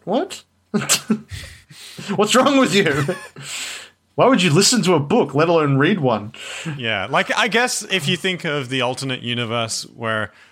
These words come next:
Speaker 2: there's more, um, books of audiobooks, like, audiobooks are the original thing,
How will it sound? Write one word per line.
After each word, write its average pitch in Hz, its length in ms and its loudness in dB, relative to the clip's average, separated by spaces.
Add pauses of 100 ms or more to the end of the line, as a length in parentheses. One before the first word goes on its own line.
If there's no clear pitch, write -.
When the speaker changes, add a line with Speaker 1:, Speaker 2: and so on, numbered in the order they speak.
(140)
Speaker 2:
there's 123 240 -2
more, 127 500 0
um, 110 500 -2 (460)
books 139 420 -4
of 131 220 -4
audiobooks, 127 920 -4
like, 123 140 -4
audiobooks 147 500 -2
are 160 80 -2
the 131 120 -2
original 135 400 -4
thing, 113 400 -6